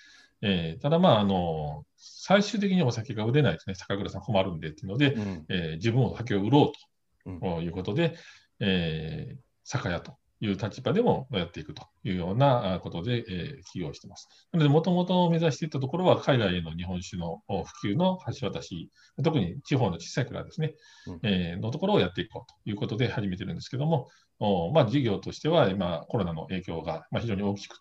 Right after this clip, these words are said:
Speaker 1: て、えー、ちょっと一時的に国内向けに、えー、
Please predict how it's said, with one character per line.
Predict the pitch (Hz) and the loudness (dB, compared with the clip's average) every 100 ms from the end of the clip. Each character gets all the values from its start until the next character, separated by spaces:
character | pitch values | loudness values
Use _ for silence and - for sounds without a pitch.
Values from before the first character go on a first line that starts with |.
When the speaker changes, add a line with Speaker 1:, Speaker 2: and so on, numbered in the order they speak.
| _ | _
Speaker 1:
て、 | 147 139 139 _ | 0 0 -2 _
え | 107 90 85 90 | 0 0 0 -4
ー、 | |
ち | 220 | -4
ょ | |
っ | |
と | 208 | -2
一 | 101 - | -2 -2
時 | 117 | -4
的 | 123 117 | -4 -2
に | 131 131 | 0 0
国 | 107 - - | -4 -8 -4
内 | 101 95 | -2 -2
向 | 92 | -4
け | 90 | -8
に、 | 82 - _ - - _ - | -8 -12 _ -20 -20 _ -4
え | |
ー、 | 87 78 73 71 | -2 -2 -6 -10